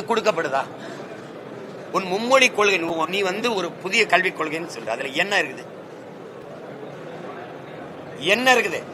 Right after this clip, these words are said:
பத்தாம் வகுப்பு, பனிரெண்டாம் வகுப்பு, அந்த இடத்திலேயே என் பிள்ளைகளுக்கு மனமுதிர்ச்சி இல்ல.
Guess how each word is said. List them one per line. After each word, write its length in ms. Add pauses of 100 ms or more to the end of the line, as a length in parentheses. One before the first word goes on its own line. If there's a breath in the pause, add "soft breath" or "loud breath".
(140)
பத்தாம் 460
வகுப்பு, 300 (120)
பனிரெண்டாம் 540
வகுப்பு, 280 (580)
அந்த 380
இடத்திலேயே 580
என் 160
பிள்ளைகளுக்கு 480
மனமுதிர்ச்சி 540
இல்ல. 100